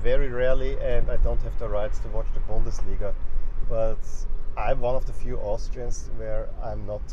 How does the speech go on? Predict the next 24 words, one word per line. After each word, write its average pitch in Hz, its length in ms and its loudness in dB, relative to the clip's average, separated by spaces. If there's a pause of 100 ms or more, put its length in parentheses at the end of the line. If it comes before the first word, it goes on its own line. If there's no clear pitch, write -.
crazy 101 340 -6
about - 260 -4
the - 80 -8
Bundesliga. - 600 -10 (100)
I 110 40 -8
mean, 107 180 -10
there 120 160 -6
are 117 60 -4
Austrians 110 560 -8
that, 107 420 -8 (120)
um, 107 640 -6 (1700)
say - 240 -10
the 107 80 -6
Bundesliga 107 480 -10
is 101 120 -12
their 104 140 -8
favorite. 98 420 -8 (220)
Yeah, 104 160 -6
it's 143 220 -8
a - 20 -12
German-speaking 107 720 -8
league, 113 200 -6
and 107 120 -8
I 104 240 -4